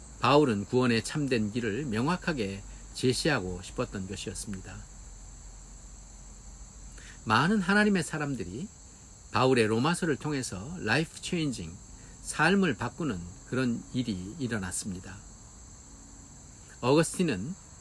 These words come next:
방탕한 삶을 살다가 로마서 십삼 장 말씀을 들으면서 참회하고 삶을 바꾸게 되었고요. 마틴 루터도 로마서 일 장 말씀,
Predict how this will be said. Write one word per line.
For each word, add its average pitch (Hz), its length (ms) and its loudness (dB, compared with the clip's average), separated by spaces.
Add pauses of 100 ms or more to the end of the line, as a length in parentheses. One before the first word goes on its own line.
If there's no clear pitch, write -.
(240)
방탕한 180 400 4
삶을 135 380 0
살다가 120 580 -6 (680)
로마서 156 400 6
십삼 180 400 2
장 123 180 2
말씀을 107 580 -2 (220)
들으면서 110 640 -2
참회하고 160 640 -2 (600)
삶을 143 580 2
바꾸게 101 640 -6
되었고요. 104 540 -8 (1300)
마틴 139 400 4
루터도 165 580 0 (460)
로마서 151 340 2
일 127 140 2
장 156 220 0
말씀, 113 440 -4